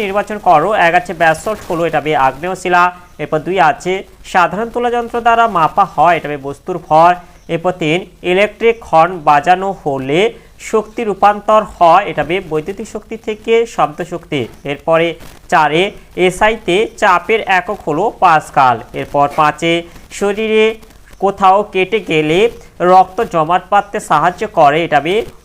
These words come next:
অনুচক্রিকা। এরপরে ছয়ে আছে বক্সাইট কোন ধাতুর আকরিক, এটা হবে অ্যালুমিনিয়াম। এরপর সাতে স্প্রিং তুলাযন্ত্রের সাহায্যে মাপা হয়, এটা হবে ওজন। এরপর আটে একটি স্পর্শহীন বল হলো চৌম্বক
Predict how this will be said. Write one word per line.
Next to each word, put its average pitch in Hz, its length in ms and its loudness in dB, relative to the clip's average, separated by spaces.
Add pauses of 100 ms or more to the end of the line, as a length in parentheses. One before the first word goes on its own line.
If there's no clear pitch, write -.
(100)
অনুচক্রিকা। 190 760 -2 (460)
এরপরে 151 460 0 (520)
ছয়ে 180 240 4 (120)
আছে 208 280 -4 (480)
বক্সাইট 185 480 4 (140)
কোন 214 120 -2 (120)
ধাতুর 202 320 0
আকরিক, 185 320 0
এটা 175 120 -4
হবে 185 140 -2 (140)
অ্যালুমিনিয়াম। 165 760 0 (400)
এরপর 165 300 2 (160)
সাতে 165 380 0 (300)
স্প্রিং 185 220 -6 (120)
তুলাযন্ত্রের 208 560 -2
সাহায্যে 196 300 2 (100)
মাপা 165 320 2
হয়, 156 200 2
এটা 139 120 -6
হবে 156 140 -4 (260)
ওজন। 156 360 -2 (460)
এরপর 170 220 2 (120)
আটে 165 220 -2 (360)
একটি 175 260 -4
স্পর্শহীন 214 600 0 (120)
বল 170 160 4 (120)
হলো 151 280 0 (480)
চৌম্বক 208 500 2